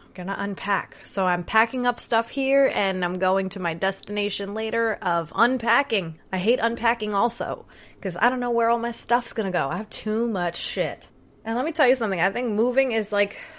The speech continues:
almost equal to, it's almost equal to stubbing your toe, your pinky toe. 'Cause that's, that's the one that helps you balance and keep yourself in line. And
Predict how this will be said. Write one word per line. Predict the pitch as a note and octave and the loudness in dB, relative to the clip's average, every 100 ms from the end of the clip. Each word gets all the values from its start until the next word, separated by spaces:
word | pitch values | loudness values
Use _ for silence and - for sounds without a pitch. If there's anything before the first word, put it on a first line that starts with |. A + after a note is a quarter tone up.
| - - | -20 -2
almost | A#3 C4+ D4 C#4 - | 0 4 2 0 -2
equal | A#3 A3 A3 | -4 0 -2
to, | G#3+ - G3 F3+ F3 E3+ E3+ _ - | -2 -4 0 0 0 -2 -6 _ -4
it's | A3+ - | -2 0
almost | D4 E4 E4 D#4+ - - | 0 0 0 -2 -2 -4
equal | A#3+ - A3+ G#3+ G#3 G#3 - - - _ | -14 -2 4 6 6 2 -8 -20 -20 _
to | - - G3+ F#3 | -6 0 2 2
stubbing | - - A3 A3 G#3 | 0 4 4 6 2
your | G3 F#3 | 2 -2
toe, | - F3+ - - G3 | -4 -6 -6 -10 -2
your | G#3 | -2
pinky | G#3 A#3 G#3 F3+ | 2 0 0 -4
toe. | E3 - D#3 D#3 - _ - - - _ - - | -6 -8 -10 -16 -20 _ -20 -20 -20 _ -20 -8
'Cause | A3 F#3 | -6 2
that's, | A#3+ C4 | 2 2
that's | - D4 - | 2 2 4
the | D#4 | 2
one | C#4+ B3+ | 4 0
that | C4 | 0
helps | B3 A#3+ | -2 -2
you | G#3+ | -2
balance | F3+ G3 G#3+ B3 C#4 - - | 4 4 4 0 -4 -6 -6
and | G3 | -4
keep | A#3 G#3+ | -4 0
yourself | A3+ - G3+ G3 | 0 2 0 2
in | G3 F#3+ | 0 2
line. | F#3+ G3 A3+ C4 - - - | 2 2 0 -4 -10 -14 -4
And | G3 F#3 E3+ E3+ E3 - | 0 0 0 -2 -4 -6